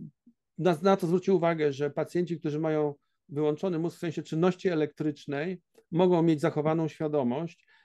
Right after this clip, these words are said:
i to świadomość inną niż mieli tak normalnie. Na przykład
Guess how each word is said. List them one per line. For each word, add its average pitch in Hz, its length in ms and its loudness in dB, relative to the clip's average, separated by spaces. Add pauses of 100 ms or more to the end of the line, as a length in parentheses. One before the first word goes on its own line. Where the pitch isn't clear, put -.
(100)
i 147 80 -4
to 165 100 0
świadomość 170 480 -2
inną 202 440 2
niż 175 220 -6
mieli 175 300 -2
tak 170 200 -6
normalnie. 170 600 0 (440)
Na 139 80 -10
przykład 151 240 -2